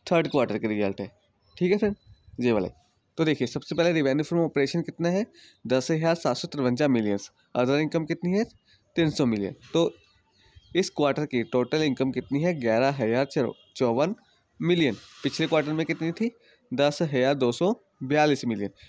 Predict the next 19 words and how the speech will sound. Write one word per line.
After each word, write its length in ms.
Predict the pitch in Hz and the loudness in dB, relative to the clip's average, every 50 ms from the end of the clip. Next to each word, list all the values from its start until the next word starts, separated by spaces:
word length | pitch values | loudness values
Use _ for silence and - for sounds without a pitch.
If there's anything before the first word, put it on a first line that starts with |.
| _ _ - | _ _ -6
पिछले 280 | 143 - - 180 180 175 | -4 -2 0 0 0 2
साल 240 | - 165 113 98 | 2 2 2 0
सेम 280 | 101 - - 135 131 143 | 0 -2 0 0 0 0
क्वार्टर 280 | 123 139 139 - 143 143 | 0 -2 -2 -2 -2 -2
में 120 | 151 151 | -2 -2
थी 180 | 151 - 185 196 262 - - _ _ _ _ _ _ _ _ _ _ _ _ _ _ - - - - - _ _ _ _ _ _ _ _ _ _ _ - | 0 0 2 2 0 0 -4 _ _ _ _ _ _ _ _ _ _ _ _ _ _ -20 -20 -20 -20 -20 _ _ _ _ _ _ _ _ _ _ _ -8
नौ 260 | - 135 143 151 165 175 | -4 0 2 2 2 2
हज़ार 320 | 160 156 135 127 135 151 147 - | 2 2 2 4 4 2 2 2
पाँच 180 | 143 123 120 - | 0 0 0 0
सौ 100 | - 165 | -4 -4
पचहत्तर 380 | - - 139 123 - - 170 | -2 -2 -2 -2 -2 0 0
मिलियन। 320 | 170 160 127 113 107 98 - | 2 2 2 2 0 -2 -2
तो 160 | - 151 170 | -2 -4 -2
फ्रेंड, 240 | 170 175 170 160 151 | 0 0 0 0 2
यदि 140 | 165 165 | 2 2
हम 140 | 175 180 170 147 | 0 0 0 -2
इनकम 280 | 131 127 - - 156 | -2 -4 -2 -2 0
वाइज 240 | 160 165 170 156 127 | 2 2 2 0 0
देखें 260 | 123 117 - 117 104 | -2 -4 -4 -4 -8